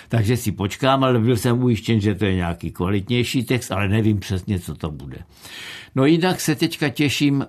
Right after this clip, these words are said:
odjíždím na dva dny do Brna, kde točím v nové televizní inscenaci, která se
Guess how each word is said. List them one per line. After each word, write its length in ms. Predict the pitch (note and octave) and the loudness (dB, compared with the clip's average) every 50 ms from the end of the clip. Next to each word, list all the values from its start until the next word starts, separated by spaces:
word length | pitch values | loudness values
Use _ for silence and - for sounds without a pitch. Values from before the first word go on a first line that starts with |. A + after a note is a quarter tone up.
| - _ - - | -8 _ -6 0
odjíždím 600 | A#2+ A#2+ A#2 A2+ C3 B2+ A#2 A2 A2+ B2 A#2 A2 | 2 2 4 4 2 2 2 2 2 4 4 4
na 100 | A2 A2 | 4 4
dva 240 | G#2+ G#2+ G2+ A2 G2 | 2 2 2 2 2
dny 220 | F#2 F#2 F2 E2 | 2 0 0 0
do 160 | D#2+ A2 A#2 | 2 2 2
Brna, 460 | A2+ A2 B2 A#2+ A#2+ C3 C3 C3+ A#2 - - - - - - - - - _ | 2 2 2 2 4 4 2 2 0 -4 -10 -18 -20 -18 -18 -20 -20 -18 _
kde 300 | - F2+ G#2+ F2 A2+ A2 | -2 -2 2 4 4 2
točím 520 | G#2+ - B2 A#2 A#2 - - A#2 A2+ G#2+ F#2+ | 2 2 2 0 0 0 2 2 2 4 2
v 100 | F2 F2+ | 2 2
nové 300 | G#2+ G#2+ A2 A2+ A2+ G#2 | 2 2 4 4 2 2
televizní 640 | - A#2 A2 G#2+ A2 G#2+ A2+ G#2+ F#2 F#2 G2 G2 G#2 | 2 0 0 2 2 2 2 2 2 0 0 0 2
inscenaci, 1040 | G#2 G#2 G#2+ G#2 - - - - A#2 A2 A2 A2 A2 G#2 - - - G#2 G#2 G2+ - - - - - - - - _ _ | 2 2 0 0 -2 -8 -6 -2 0 2 2 2 2 0 0 0 0 0 0 0 -2 -8 -18 -20 -20 -20 -20 -20 _ _
která 540 | - - _ - A#2 A2 A2+ A2 G#2+ G#2 F#2+ | -20 -6 _ 0 2 4 4 4 2 2 0
se 420 | - - - A2+ G#2+ G2+ G2 F#2+ | -2 -2 0 2 2 2 0 -2